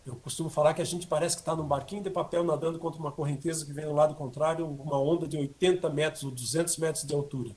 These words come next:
É uma luta muito insana, é uma luta muito desigual contra a desinformação. Esse movimento anti-vacina, só pra lembrar vocês,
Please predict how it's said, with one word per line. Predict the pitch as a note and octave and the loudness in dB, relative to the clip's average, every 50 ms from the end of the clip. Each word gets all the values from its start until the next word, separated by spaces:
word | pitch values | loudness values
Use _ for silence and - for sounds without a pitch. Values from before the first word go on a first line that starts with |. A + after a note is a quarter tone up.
| - - - - - - | -16 -20 -20 -20 -16 -8
É | - | -4
uma | C3+ D3+ D3+ | 0 2 4
luta | D3+ E3+ F3 F3+ E3 | 4 4 4 4 4
muito | D3 D3 F3+ A#3 A#3+ - G#3+ | 4 4 2 2 0 2 4
insana, | E3 - - E3+ E3 E3 E3 | 6 6 8 8 6 4 4
é | |
uma | D3+ D3 D3 | 2 0 0
luta | D3 E3+ E3+ - | 0 -2 0 0
muito | C#3+ C#3 D3+ E3+ G3 G#3 | 0 0 2 0 0 -2
desigual | F3 F3+ F3+ C#3+ D3+ D3 C3 C#3+ D3 D#3 E3 D#3+ | -2 -2 0 0 0 2 6 6 8 8 6 2
contra | - D3+ C#3 - C#3 C3 B2 A#2+ - - - - - - _ - | -2 -6 -4 -2 0 0 0 -2 -2 -8 -20 -20 -20 -14 _ -4
a | C#3 B2+ | -4 -2
desinformação. | C3 D3+ D#3 D3+ D3+ C#3+ - - D3 C#3 C3+ B2 A#2+ - - D3+ E3 E3+ E3+ - - - - - | 0 0 0 0 0 0 0 0 2 2 4 4 4 4 4 4 4 2 0 -2 -10 -18 -8 0
Esse | D#3 C#3+ - E3+ | 4 4 6 8
movimento | E3 F3 - F3 G3+ G#3+ G#3 G3+ | 8 6 8 8 6 6 6 2
anti-vacina, | G3 - - F#3 D#3+ - - G#3 G3 E3 | 0 2 2 0 0 0 0 2 2 4
só | - F3+ F3 | 4 4 4
pra | F3+ E3 | 4 4
lembrar | D#3+ D3+ C#3+ D3 D#3 | 2 4 4 6 6
vocês, | C#3+ C#3 C3 - - F3 E3+ E3+ - - | 6 6 4 2 4 4 2 2 0 -4